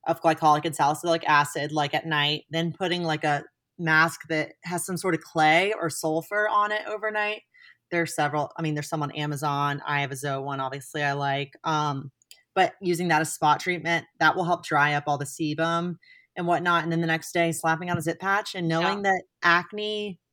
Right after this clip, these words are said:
Speaker 1: and breakouts are very normal. That being said, if you have them all the time, we need to change your routine. Sometimes I have to put people on prescriptions. Um, it's just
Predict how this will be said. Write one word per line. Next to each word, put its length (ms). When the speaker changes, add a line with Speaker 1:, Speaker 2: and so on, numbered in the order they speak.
Speaker 1:
and 120
breakouts 540
are 120
very 240
normal. 600
That 80
being 140
said, 140
if 40
you 100
have 160
them 120
all 160
the 80
time, 400
we 100
need 140
to 60
change 260
your 80
routine. 520
Sometimes 380
I 60
have 80
to 60
put 120
people 180
on 80
prescriptions. 840
Um, 640
it's 180
just 360